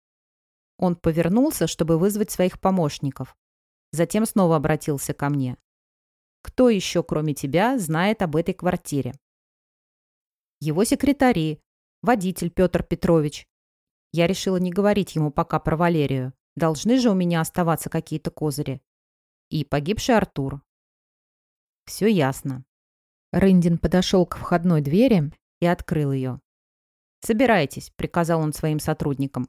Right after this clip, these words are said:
"Мы сейчас выезжаем. И возьмите обеих дамочек с собой, они нам на месте пригодятся". "У нас работа", послышался негодующий голос Эсмиры.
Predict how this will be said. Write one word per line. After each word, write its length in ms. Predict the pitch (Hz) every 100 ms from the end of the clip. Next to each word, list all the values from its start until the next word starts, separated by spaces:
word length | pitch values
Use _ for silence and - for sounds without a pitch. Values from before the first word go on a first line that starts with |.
| -
"Мы 160 | 156 226
сейчас 360 | 247 202 196
выезжаем. 600 | 180 190 156 156 135 131 - _ _ _ _ _ _ -
И 100 | 185
возьмите 480 | 175 214 285 277
обеих 420 | - 180 175 214 170
дамочек 420 | 180 143 - -
с 60 |
собой, 380 | - 156 135 123 -
они 220 | 165 180
нам 160 | 175
на 100 | 202
месте 280 | 208 147 -
пригодятся". 720 | - 156 160 147 135 - 131 - _ _ _ _ _ _ _ _ -
"У 100 | 165
нас 280 | 190 202 226
работа", 680 | 247 254 262 302 - 151 175 _ _ _
послышался 640 | 165 165 202 196 165 - 156
негодующий 680 | 147 160 156 247 269 - 156
голос 380 | 165 202 196 -
Эсмиры. 600 | 180 - 175 147 120